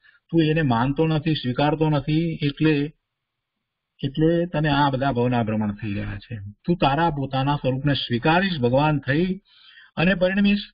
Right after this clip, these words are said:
તો આપોઆપ વિભાવ ભાવો ઘટી જશે,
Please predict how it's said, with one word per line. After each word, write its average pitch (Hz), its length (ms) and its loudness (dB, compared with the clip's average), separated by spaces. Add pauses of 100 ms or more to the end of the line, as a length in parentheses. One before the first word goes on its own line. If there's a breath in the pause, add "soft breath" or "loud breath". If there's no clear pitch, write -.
(1300)
તો 127 80 -4
આપોઆપ 123 760 -2 (120)
વિભાવ 110 380 0
ભાવો 113 360 0
ઘટી 104 340 -2
જશે, 101 460 -6